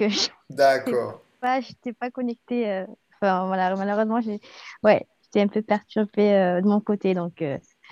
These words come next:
Speaker 2: Ok.
Speaker 1: voilà.
Speaker 2: Tu sais, euh, si tu veux une séance avec Juliette, t'as juste à prendre
Speaker 1: Mais
Speaker 2: contact avec elle.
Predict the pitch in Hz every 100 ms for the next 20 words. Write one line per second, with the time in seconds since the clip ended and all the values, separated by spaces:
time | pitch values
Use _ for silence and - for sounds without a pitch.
0 | - - 127 120 110 113 _ _ _ _
1 | _ _ - 202 196 175 - _ _ _
2 | _ _ - 143 123 151 139 123 113 110
3 | 107 - 135 123 135 147 139 135 127 120
4 | 123 131 120 117 - 120 254 247 226 113
5 | 113 117 107 101